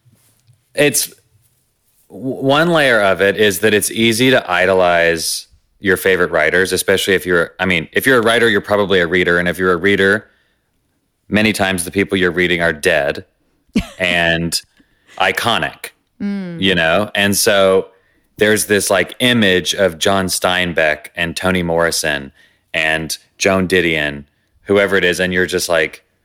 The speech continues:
Speaker 1: untouchable queens.
Speaker 2: Yeah.
Speaker 1: You know, what are we gonna do here?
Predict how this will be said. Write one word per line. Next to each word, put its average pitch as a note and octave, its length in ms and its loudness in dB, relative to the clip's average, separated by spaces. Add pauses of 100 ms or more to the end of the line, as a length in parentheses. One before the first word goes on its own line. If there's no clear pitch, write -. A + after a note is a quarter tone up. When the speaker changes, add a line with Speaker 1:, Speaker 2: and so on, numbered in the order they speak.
(400)
Speaker 1:
untouchable G2+ 920 0
queens. D2+ 880 -4
Speaker 2:
Yeah. F3 220 -6
Speaker 1:
You F#2 100 -4
know, E2 220 0
what F#2+ 200 2
are G2+ 60 2
we G2+ 100 2
gonna F#2+ 220 0
do G2 200 2
here? D2 380 -2